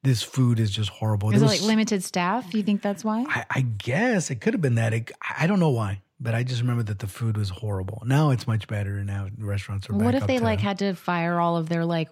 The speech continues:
Speaker 2: regular chefs, and then we're like, "Okay, we're open again," and then you have to scramble to
Speaker 1: I, you know, I,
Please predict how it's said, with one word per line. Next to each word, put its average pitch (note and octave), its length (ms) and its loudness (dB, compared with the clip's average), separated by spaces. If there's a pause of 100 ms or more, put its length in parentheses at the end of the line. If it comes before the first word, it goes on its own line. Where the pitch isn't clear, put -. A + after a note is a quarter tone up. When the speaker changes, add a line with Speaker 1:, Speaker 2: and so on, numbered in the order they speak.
Speaker 2:
regular D#3+ 400 0
chefs, C#3 500 -4 (420)
and F#3 200 2
then F#3 140 2
we're F3 100 2
like, E3+ 260 0
"Okay, D4 200 2
we're C4+ 140 4
open B3 240 4
again," A#3+ 300 4
and A3+ 100 6
then G#3+ 120 6
you A3 100 6
have G#3+ 140 2
to F#3 80 0
scramble F#3 580 2
to E3 420 0 (540)
Speaker 1:
I, G2 380 -10
you - 80 -8
know, F2+ 60 -6
I, F#2 180 -6